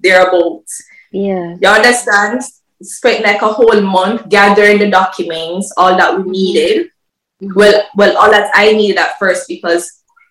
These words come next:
Speaker 1: I decided I'm gonna go ahead and apply first, 'cause of course my husband is at sea, don't have any documents for him. So
Speaker 2: Mm-hmm.
Speaker 1: <laughs> I just went ahead and applied.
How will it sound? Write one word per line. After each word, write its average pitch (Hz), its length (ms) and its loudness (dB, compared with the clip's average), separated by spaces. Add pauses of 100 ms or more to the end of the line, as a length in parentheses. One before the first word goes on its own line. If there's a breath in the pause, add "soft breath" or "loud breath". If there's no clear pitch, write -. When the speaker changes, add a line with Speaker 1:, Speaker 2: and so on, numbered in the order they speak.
Speaker 1:
I 175 80 -2
decided 190 400 0
I'm 185 180 0
gonna 175 220 0
go 175 100 2
ahead 160 220 0
and 156 100 -4
apply 160 420 -2
first, 247 320 2
'cause 180 240 0
of 165 160 -6
course 190 200 -4
my - 80 -4
husband 170 320 -2
is 160 100 -4
at 185 240 0
sea, 165 200 -2
don't 170 180 0
have 185 100 2
any 214 160 4
documents 220 520 2
for 226 120 -2
him. 208 400 2 (320 loud breath)
So - 340 2
Speaker 2:
Mm-hmm. 190 280 -2
Speaker 1:
<laughs> - 40 -2
I 214 80 0
just 208 220 -2
went 214 240 -2
ahead 185 400 -6 (680)
and 190 160 2
applied. 185 720 0